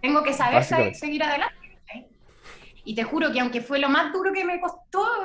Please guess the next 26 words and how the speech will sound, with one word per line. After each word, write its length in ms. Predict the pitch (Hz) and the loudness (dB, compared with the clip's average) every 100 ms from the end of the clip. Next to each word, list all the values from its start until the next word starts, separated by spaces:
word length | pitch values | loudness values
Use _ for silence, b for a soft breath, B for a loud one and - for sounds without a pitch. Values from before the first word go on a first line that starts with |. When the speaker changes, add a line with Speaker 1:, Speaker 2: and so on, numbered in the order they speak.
| 349 | -4
Speaker 1:
vivir, 420 | 311 285 349 440 | -4 -2 0 0
de, 440 | 381 330 285 262 277 | 0 -2 -4 -6 -6
como 220 | 262 262 262 | -4 -4 -4
sobre-, 560 | 262 247 233 240 233 - - - - - | -6 -6 -4 -6 -6 -14 -20 -20 -20 -20
sobrellevar 640 | - - 233 233 233 240 302 | -10 -4 -2 0 2 2 2
esa 180 | 349 349 | 0 -2
situación, 460 | 349 330 349 370 392 - b b b b - - - - - | -4 -8 -6 -6 -8 -10 b b b b -20 -20 -20 -20 -6
eh, 480 | 240 226 226 220 220 226 214 - | -4 -2 -4 -4 -4 -6 -8 -10
no 200 | 240 240 | -4 -4
sé, 220 | 233 415 | -2 -4
saqué 240 | 427 254 285 | -2 -2 -2
fuerzas 380 | 320 - 359 277 | -2 0 0 0
de 120 | 285 | 0
donde 300 | 285 285 277 | 0 0 0
no, 680 | 277 311 311 311 311 302 302 | 0 0 -2 -2 -4 -4 -6
de, 280 | 285 277 254 | -8 -8 -8
de 120 | 240 | -8
donde 240 | 254 269 254 | -6 -4 -2
no 120 | 285 | 0
tenía, 340 | 320 311 381 240 | -2 -2 -2 -2
que 80 | 254 | -4
es 60 | |
la 140 | 277 269 | -2 2
música 400 | 294 - 247 214 | 2 0 -4 -8
en 60 | 208 | -8
verdad, 240 | 202 185 | -8 -8